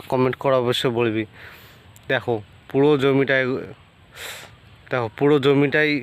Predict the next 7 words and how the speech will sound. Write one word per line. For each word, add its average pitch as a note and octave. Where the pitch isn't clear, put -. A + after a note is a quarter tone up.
হয়েছে B2+
এরকম। A2+
তোমাদের C3
আরও C3+
কাছ C3+
থেকে C#3
দেখাই, C3